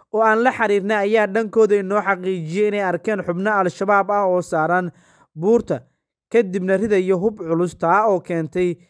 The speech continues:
in cabsi xooggan ay dareemaan shacabka oo mar dambe isu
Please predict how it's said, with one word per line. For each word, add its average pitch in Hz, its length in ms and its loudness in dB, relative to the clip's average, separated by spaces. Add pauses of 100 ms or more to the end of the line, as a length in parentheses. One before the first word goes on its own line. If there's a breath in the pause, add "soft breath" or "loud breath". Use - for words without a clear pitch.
(160 soft breath)
in 208 120 -6
cabsi 175 380 -2
xooggan 185 360 0
ay 180 120 2
dareemaan 185 600 0 (320 soft breath)
shacabka 202 500 -2
oo 190 60 0
mar 214 180 0
dambe 196 220 -2
isu 185 140 -6